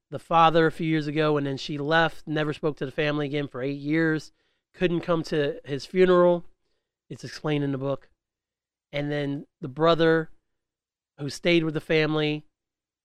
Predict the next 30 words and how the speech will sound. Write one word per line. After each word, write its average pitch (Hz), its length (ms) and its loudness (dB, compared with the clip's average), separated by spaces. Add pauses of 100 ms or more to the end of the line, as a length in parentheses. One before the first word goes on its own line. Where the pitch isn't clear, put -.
(260)
who's 139 260 -12 (140)
been 143 180 -2
dealing 156 300 2
with 151 100 0
all 147 140 6
the 147 100 2
arrangements 139 380 -2
and 147 80 0
everything, 143 320 -4
they 139 100 -4
have 143 140 -4
to - 80 -12
come 156 240 -4
back 151 220 -2
together 143 480 -2 (280)
and 143 100 -6
then 139 100 -4
have 156 580 0 (480)
essentially 170 580 -2
these 139 320 -4
audio 151 380 2
tapes - 480 -10 (280)
that 147 120 -8
the 143 80 -6
mother 147 260 0
recorded 139 420 -6
before 139 360 -8
she - 100 -10
passed 135 380 -8
away 131 400 -6